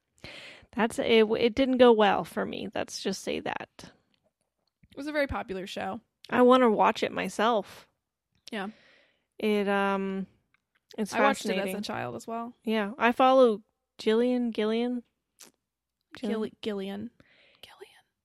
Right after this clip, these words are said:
Speaker 2: I don't know.
Speaker 1: I follow her on Instagram, and she's very entertaining.
Speaker 2: The guy in that show,
Speaker 1: David Duchovny.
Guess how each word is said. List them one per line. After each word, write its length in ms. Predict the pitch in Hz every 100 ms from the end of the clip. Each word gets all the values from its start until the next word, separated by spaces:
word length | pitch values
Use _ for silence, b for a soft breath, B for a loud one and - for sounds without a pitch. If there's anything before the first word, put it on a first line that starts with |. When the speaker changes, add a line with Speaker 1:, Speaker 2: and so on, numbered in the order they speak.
| _ _ _ -
Speaker 2:
I 120 | 208
don't 120 | 196
know. 220 | 196 190 - _
Speaker 1:
I 120 | 202 214
follow 280 | 254 240
her 240 | 226 220 220
on 320 | 208 202 - - -
Instagram, 580 | 202 - 208 196 190 196
and 100 | 190
she's 280 | 202 196 - _
very 420 | 220 214 214 196
entertaining. 600 | 190 190 196 190 190 196 - _ _ _ _ - 240
Speaker 2:
The 120 | 240
guy 280 | 240 285 359
in 140 | 240
that 200 | 208 196
show, 500 | - 220 208 202 196
Speaker 1:
David 300 | 208 202 208
Duchovny. 560 | 220 - 214 220 233